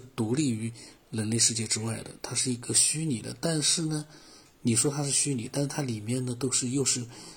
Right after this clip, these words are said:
对里面的生活的，我们每个人的虚拟形象来说，那又是一个真实的世界。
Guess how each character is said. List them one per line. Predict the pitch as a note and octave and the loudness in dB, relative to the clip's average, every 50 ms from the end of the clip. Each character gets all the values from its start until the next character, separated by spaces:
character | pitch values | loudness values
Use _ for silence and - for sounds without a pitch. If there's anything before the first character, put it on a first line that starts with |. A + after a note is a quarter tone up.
| - - - - - _ _ | -20 -20 -20 -20 -20 _ _
对 | - D3+ C#3+ C3+ | 4 4 6 6
里 | B2+ A#2+ A2+ G#2 | 4 2 2 0
面 | G#2 A#2+ C3 C3+ C3 | 2 2 2 4 4
的 | B2 A#2+ A2+ A2 G#2+ G#2+ G#2 - - - - - - - - - E2+ - | 4 2 2 2 0 -2 -4 -4 -4 -4 -6 -6 -6 -6 -8 -6 0 2
生 | - - D3 C#3+ D3 | 4 4 4 4 2
活 | C#3+ C3+ A#2 | 0 0 0
的， | A#2 B2 A#2+ A#2 A#2 A#2 - - - - - - - - - - | 0 0 0 0 -2 -6 -10 -14 -14 -10 -10 -8 -8 -10 -10 -4
我 | - B2 | -2 0
们 | A2 A#2+ C3+ | 2 4 4
每 | C3+ B2+ A2 G#2+ | 4 4 4 2
个 | C3+ C3 | 2 2
人 | A#2 A2+ A2+ A2+ | 2 2 0 0
的 | B2 A#2+ A#2 A2+ A2 G#2+ - - | 0 2 2 0 0 -2 0 2
虚 | - - - D3+ | 2 2 2 2
拟 | D#3 C#3+ A#2 G2+ | 2 2 2 2
形 | - A#2+ A#2 | 0 0 0
象 | A2 C#3 C3+ | 0 0 -2
来 | A#2 A2+ A2+ | -2 -2 -2
说， | G#2+ - B2+ B2 A#2+ - - - - - - - - - | 0 0 -2 -2 -4 -8 -14 -20 -20 -20 -20 -20 -10 -2
那 | - F3+ F#3 | 0 2 4
又 | F3 F3+ G#3 G#3+ G3 | 4 4 4 4 6
是 | F3+ - - D3 | 6 6 6 6
一 | C3 C3 C3 B2+ - - - - _ _ | 4 2 0 -2 -8 -14 -20 -20 _ _
个 | - - C3+ B2+ B2+ | -2 2 2 2 4
真 | - - - G2+ G2 G2 | 4 4 4 4 4 4
实 | G2 - - - | 6 6 4 4
的 | A#2 A#2+ | 2 2
世 | A#2+ - - A#2 | 4 4 4 4
界。 | A2+ A#2 A2+ - | 0 -4 -8 -10